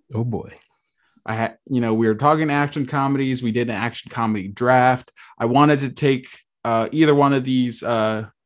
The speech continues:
Speaker 2: these guys, but they, they've done it, and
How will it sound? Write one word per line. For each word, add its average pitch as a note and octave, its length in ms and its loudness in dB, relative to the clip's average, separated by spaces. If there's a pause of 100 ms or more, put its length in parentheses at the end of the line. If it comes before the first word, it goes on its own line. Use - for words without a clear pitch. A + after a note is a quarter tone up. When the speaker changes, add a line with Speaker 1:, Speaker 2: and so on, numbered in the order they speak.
Speaker 2:
these A#2+ 200 -2
guys, B2 260 2
but A#2+ 260 -4
they, D3 160 4
they've D#3+ 380 0
done D#3+ 240 4
it, - 160 -2 (580)
and D3 400 2